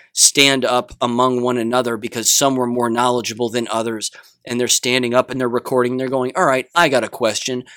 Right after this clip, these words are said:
Peep this." And then they're, <laughs> and then they're asking the principal, you know, about this, that, or the other. Again, why they are all there still boggles the mind, but it does, it does shine a light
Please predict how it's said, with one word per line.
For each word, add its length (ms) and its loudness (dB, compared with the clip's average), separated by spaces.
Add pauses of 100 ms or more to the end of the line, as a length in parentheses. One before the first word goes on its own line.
(280)
Peep 260 -2
this." 460 2 (280)
And 140 -4
then 100 2
they're, 160 4
<laughs> 40 0
and 340 0
then 80 2
they're 140 4
asking 480 4
the 80 0
principal, 640 -2 (600)
you 140 2
know, 180 4
about 280 4
this, 180 2
that, 160 4
or 80 -2
the 160 0
other. 220 -2 (480)
Again, 380 0
why 280 4
they 160 2
are 160 4
all 280 4
there 340 0
still 720 0 (120)
boggles 440 4
the 100 -6
mind, 520 -2
but 140 0
it 140 -4
does, 500 4 (1600)
it 140 -8
does 180 4
shine 400 4
a 60 0
light 360 -2